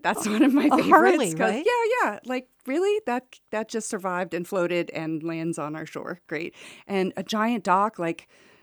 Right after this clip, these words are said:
Speaker 1: you know, Mack truck size dock, basically, like, giant dock, like, house size dock. I mean, that's amazing. All the way to little tiny little baskets and, like, a soccer ball. I mean, just amazing giant and little stuff.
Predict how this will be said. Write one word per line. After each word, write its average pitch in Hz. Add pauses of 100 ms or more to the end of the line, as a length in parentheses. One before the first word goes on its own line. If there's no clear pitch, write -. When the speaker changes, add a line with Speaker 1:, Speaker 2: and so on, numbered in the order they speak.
(120)
Speaker 1:
you 226
know, 175
Mack 175
truck -
size -
dock, -
basically, -
like, -
giant 160
dock, -
like, 143
house 151
size 156
dock. 170
I -
mean, 147
that's 151
amazing. 160
All 202
the 233
way 233
to 220
little 233
tiny 233 (400)
little 220
baskets 208
and, 180
like, 170
a 165
soccer 190
ball. 190
I 175
mean, 175
just 175
amazing 170 (220)
giant 170
and 156
little 151
stuff. -